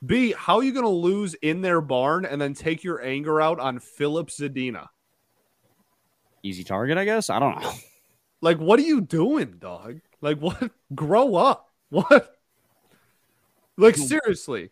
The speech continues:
Speaker 1: grow up. Let's, let's all grow up.
Speaker 2: Yeah.
Speaker 1: Get
Speaker 2: It's
Speaker 1: off
Speaker 2: just
Speaker 1: the ice. Handle,
Speaker 2: It's
Speaker 1: handle your
Speaker 2: pathetic.
Speaker 1: loss with a l-, a little semblance of class for the first time in a lot of your players' careers, and, and let's go home.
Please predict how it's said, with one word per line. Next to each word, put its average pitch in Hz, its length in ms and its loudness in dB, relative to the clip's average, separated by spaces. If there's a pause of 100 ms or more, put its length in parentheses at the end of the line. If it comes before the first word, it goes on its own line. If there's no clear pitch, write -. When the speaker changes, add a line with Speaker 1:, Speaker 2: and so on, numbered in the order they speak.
(120)
Speaker 1:
grow 190 320 2
up. 110 260 -2 (340)
Let's, 160 220 -6
let's 185 260 0
all 202 200 2
grow 170 420 2
up. 117 240 -4 (580)
Speaker 2:
Yeah. - 120 -12 (100)
Speaker 1:
Get 175 160 -2
Speaker 2:
It's 196 80 8
Speaker 1:
off 208 80 6
Speaker 2:
just 160 160 4
Speaker 1:
the 190 80 -2
ice. 175 420 -2 (760)
Handle, 180 540 -2
Speaker 2:
It's 160 80 -16
Speaker 1:
handle 180 300 -4
your 175 120 2
Speaker 2:
pathetic. 156 200 -2
Speaker 1:
loss 160 280 -2
with 147 160 -6
a 123 100 -6
l-, 143 320 -4
a 151 80 -4
little 185 320 6
semblance 160 640 -2
of 135 160 -6
class 120 720 -4
for 135 80 -8
the 127 100 -2
first 147 360 -2
time 135 200 -2
in 131 60 -6
a 127 60 -4
lot 127 280 -4
of 131 60 -2
your 127 140 -2
players' 120 440 -4
careers, 113 600 -8 (400)
and, 120 240 -6
and 117 200 -10
let's 120 220 -4
go 107 220 -6
home. 85 260 -14